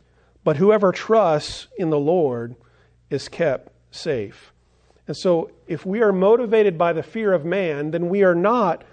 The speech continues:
motivated by the fear of God, which raises the question of the title of this sermon. Who are you afraid of? Who are you serving?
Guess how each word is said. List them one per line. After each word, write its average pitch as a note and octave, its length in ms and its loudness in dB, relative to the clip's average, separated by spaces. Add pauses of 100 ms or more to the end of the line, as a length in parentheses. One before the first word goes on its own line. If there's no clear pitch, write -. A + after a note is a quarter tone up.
(180)
motivated F3+ 640 2
by E3 100 4
the D3+ 120 0
fear F#3+ 280 0
of D3 140 2
God, C#3+ 320 0 (1120)
which D3+ 240 -14
raises D#3+ 380 -4
the C#3+ 80 -6
question B2 680 -8 (300)
of C3+ 140 -8
the C#3 80 -10
title D#3 400 -6
of B2+ 140 -10
this B2 120 -12
sermon. C3+ 380 -12 (760)
Who F3+ 160 -2
are F3 80 0
you D3 160 -4
afraid C#3+ 320 -8
of? - 260 -18 (760)
Who G3 180 0
are E3 120 4
you C#3 520 -6
serving? C3 520 -8